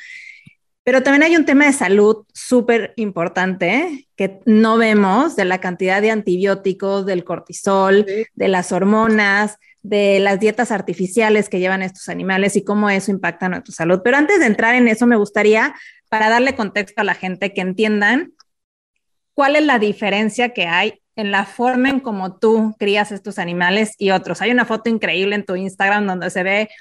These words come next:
Speaker 1: una granja de pollitos industrial, digamos, sin luz, sin agua, o sea, espantoso. Y la otra donde estás tú literalmente haciendo un picnic al lado de los pollitos, ¿no? <laughs> Entonces me encantaría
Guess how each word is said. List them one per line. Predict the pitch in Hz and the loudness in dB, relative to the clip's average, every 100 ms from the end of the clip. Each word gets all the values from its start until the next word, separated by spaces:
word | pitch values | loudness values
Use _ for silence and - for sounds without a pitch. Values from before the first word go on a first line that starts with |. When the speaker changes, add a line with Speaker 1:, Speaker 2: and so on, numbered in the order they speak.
| _ | _
Speaker 1:
una | 226 226 233 | 0 2 2
granja | 226 220 - 233 | 2 0 0 -2
de | 214 | -2
pollitos | 196 190 202 220 226 220 214 - - _ _ _ | -4 -6 -4 -4 -2 -2 -4 -10 -20 _ _ _
industrial, | 226 226 214 202 233 214 233 440 - _ | 0 4 2 2 0 2 2 0 -4 _
digamos, | 202 190 196 214 247 | -6 -2 0 2 0
sin | 247 226 208 | 0 0 4
luz, | 233 247 254 262 | 2 2 -4 -4
sin | - 196 190 190 196 | -4 -4 -4 -4 -2
agua, | 220 220 220 | 0 -2 -6
o | 196 | -10
sea, | - 185 - | -4 -4 -4
espantoso. | 185 175 185 226 226 240 427 _ _ _ _ _ _ | -10 -8 -2 -2 0 -2 -2 _ _ _ _ _ _
Y | 254 | 0
la | 254 254 285 | 2 4 2
otra | 285 311 | 2 0
donde | 302 | 2
estás | 247 254 247 - | 0 0 -4 0
tú | 247 | 2
literalmente | 247 247 208 220 240 226 226 | 2 0 0 0 0 -2 -2
haciendo | 240 226 226 | -2 -2 -2
un | 233 | -4
picnic | 220 240 240 220 240 | 0 -2 0 -4 -2
al | 208 | -2
lado | 208 233 | 0 -2
de | |
los | 202 | -4
pollitos, | - 240 247 - 156 - - _ | -6 -6 -6 -8 -14 -16 -20 _
¿no? | 196 233 | -4 0
<laughs> | 254 | 2
Entonces | 240 226 247 269 | 0 2 0 2
me | 254 | 2
encantaría | 240 226 220 220 226 233 262 | 2 0 -2 -2 0 2 2